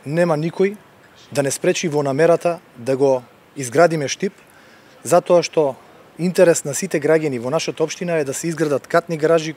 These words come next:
кои што тие ќе ги, ќе ги користат. Со паушални обвинувања дека, а, се оштетува тук имот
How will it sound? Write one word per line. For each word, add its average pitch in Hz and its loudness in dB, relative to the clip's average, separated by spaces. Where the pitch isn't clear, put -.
кои 151 -4
што - -8
тие 160 -4
ќе 143 -12
ги, 127 -10
ќе 131 -10
ги 120 -16
користат. 110 -6
Со - -2
паушални 185 4
обвинувања 147 0
дека, 143 2
а, 127 0
се 147 0
оштетува 170 0
тук - -12
имот 151 -6